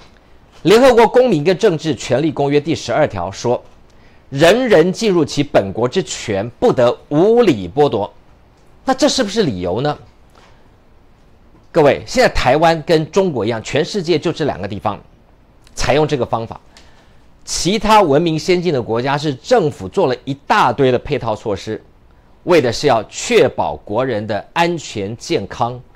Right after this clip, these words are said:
还有方便，记得方便。好，那当然你也可以学说，呃，当然这个可能是传闻了哈。北韩说你只要咳嗽，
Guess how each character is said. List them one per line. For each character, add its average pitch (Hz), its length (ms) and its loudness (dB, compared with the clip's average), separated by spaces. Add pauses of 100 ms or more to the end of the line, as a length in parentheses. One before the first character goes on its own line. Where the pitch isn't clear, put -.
(200)
还 123 120 -2
有 104 120 0
方 120 360 -4
便， 107 240 -4
记 151 140 -4
得 98 140 -4
方 117 240 -4
便。 131 180 -2 (340)
好， 107 240 -6 (360)
那 240 120 4
当 240 140 4
然 226 80 4
你 233 60 2
也 220 100 6
可 196 100 0
以 180 60 4
学 131 240 0
说， 156 340 2 (640)
呃， 123 240 2 (280)
当 196 120 2
然 202 80 4
这 196 120 -2
个 135 60 -4
可 101 120 -10
能 101 100 -8
是 131 120 -10
传 98 280 -6
闻 80 160 -8
了 82 120 -12
哈。 104 100 -8
北 117 180 -2
韩 120 200 -4
说 165 140 0
你 151 120 -2
只 143 60 -4
要 127 100 2
咳 113 220 -8
嗽， 135 240 -2